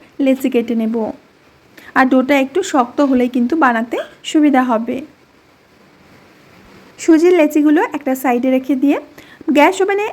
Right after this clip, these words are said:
একটা কড়াই বসিয়ে দিয়ে কড়ার মধ্যে আমি ছোট দুই চামচ ঘি দিয়ে দিচ্ছি। ঘিটাকে একটু গরম করে নেব। এর মধ্যে দিয়ে দেব কাজু বাদাম আর চার পাঁচটি আমন্ড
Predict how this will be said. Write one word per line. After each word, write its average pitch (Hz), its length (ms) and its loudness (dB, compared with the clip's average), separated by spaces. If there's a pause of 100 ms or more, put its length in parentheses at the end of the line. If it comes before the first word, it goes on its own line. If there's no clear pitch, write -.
(140)
একটা 240 220 -6 (100)
কড়াই 247 280 4
বসিয়ে 339 260 0
দিয়ে 320 120 2 (140)
কড়ার 240 280 2
মধ্যে 240 220 -6 (100)
আমি 254 120 -2 (160)
ছোট 294 160 -2 (140)
দুই 240 200 0
চামচ 233 280 -4 (160)
ঘি 302 120 4 (100)
দিয়ে 254 180 2
দিচ্ছি। - 380 -10 (1900)
ঘিটাকে 339 440 2 (360)
একটু - 240 -4 (140)
গরম 240 200 2 (100)
করে 247 240 0
নেব। 220 140 -6 (440)
এর 302 140 4
মধ্যে 349 300 0
দিয়ে 247 200 2
দেব 220 120 -4 (420)
কাজু 277 280 4
বাদাম 262 280 0 (280)
আর 247 160 0
চার 254 240 0
পাঁচটি 240 320 -2 (340)
আমন্ড 254 220 0